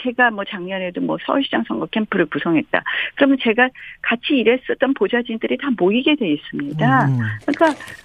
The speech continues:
Speaker 1: 이분 우리 대통령께서도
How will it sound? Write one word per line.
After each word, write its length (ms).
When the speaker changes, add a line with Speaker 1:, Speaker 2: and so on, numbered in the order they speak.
Speaker 1:
이분 760
우리 400
대통령께서도 1160